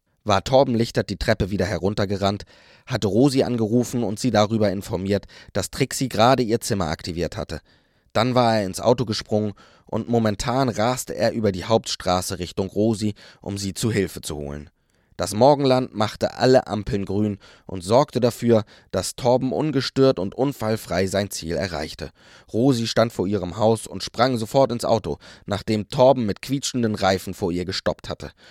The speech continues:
Unmittelbar begann sie Torben mit Fragen zu bombardieren,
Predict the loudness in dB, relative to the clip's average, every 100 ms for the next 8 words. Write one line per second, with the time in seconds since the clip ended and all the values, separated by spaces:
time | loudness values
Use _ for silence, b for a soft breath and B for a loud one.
0 | B B 2 4 4 2 2 2 2 B
1 | B -4 0 0 0 -4 -2 2 2 2
2 | -4 -2 -4 -4 0 0 0 -4 -10 -8
3 | -4 -4 -2 -4 -2 -2 -2